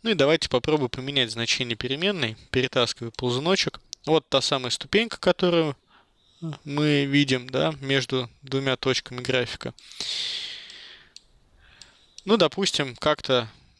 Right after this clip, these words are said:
Условно эта температура менялась. А, рядом с красной линией, кстати, отображается текущее значение, которое на данный момент переменная принимает. При этом, зажимая левую кнопку мыши и перетаскивая этот график, я могу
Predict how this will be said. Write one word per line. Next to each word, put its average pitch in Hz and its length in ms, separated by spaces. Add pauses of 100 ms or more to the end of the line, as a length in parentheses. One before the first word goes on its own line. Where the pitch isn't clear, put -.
(280)
Условно 143 420
эта 123 160
температура 135 560
менялась. 180 540 (480)
А, 135 240
рядом 147 260
с - 60
красной 151 380
линией, 143 220
кстати, - 280
отображается 139 600
текущее 135 520
значение, 185 500
которое 156 360
на 147 120
данный 143 300
момент 131 340
переменная 123 480
принимает. 120 600 (320)
При 160 140
этом, 135 260 (920)
зажимая 139 460
левую 131 220
кнопку 131 340
мыши 135 340
и 113 40
перетаскивая 127 640
этот 120 160
график, 127 420
я 127 160
могу 127 420